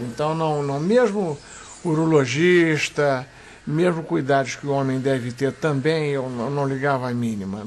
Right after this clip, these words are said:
Até oftalmologista, óculos, eu, eu só constatei que precisava óculos um dia que meu, um amigo me ofereceu, "Experimenta o óculos pra ver se você lê melhor." Aí eu descobri que com óculos eu tava lendo melhor e que precisei passar a usar óculos. Mas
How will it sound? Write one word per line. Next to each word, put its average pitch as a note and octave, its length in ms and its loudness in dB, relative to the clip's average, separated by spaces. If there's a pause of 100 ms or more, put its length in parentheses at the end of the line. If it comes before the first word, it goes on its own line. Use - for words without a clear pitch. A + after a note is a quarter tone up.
(220)
Até B2 240 -2
oftalmologista, C#3 1300 -2
óculos, C#3+ 560 -2
eu, C3 220 -4 (560)
eu A#2 60 -10
só C#3+ 200 -2
constatei C3+ 540 -4
que - 80 -16
precisava B2 760 -2 (640)
óculos C#3 480 -2
um D3+ 140 -4
dia D3+ 300 -4
que F3 160 -8
meu, F3 280 -4 (480)
um C#3+ 100 -2
amigo C#3+ 360 0
me D#3+ 80 -2
ofereceu, D3 480 -2
"Experimenta D#3+ 640 -2
o E3+ 80 2
óculos F#3 380 2
pra E3 160 0
ver D#3+ 160 0
se - 80 -10
você E3 260 -4
lê D#3+ 160 0
melhor." C3+ 480 0
Aí C3+ 100 0
eu E3 60 0
descobri G3 480 -4
que G3+ 160 -2
com F#3+ 200 -2
óculos E3+ 280 2
eu - 80 -8
tava E3+ 280 2
lendo E3 260 -4
melhor E3+ 420 -2 (480)
e G3+ 100 -2
que G#3 140 -12
precisei D3+ 560 -4
passar C3+ 360 -4
a - 20 0
usar B2+ 180 -4
óculos. G#2+ 420 -4
Mas C3+ 300 -6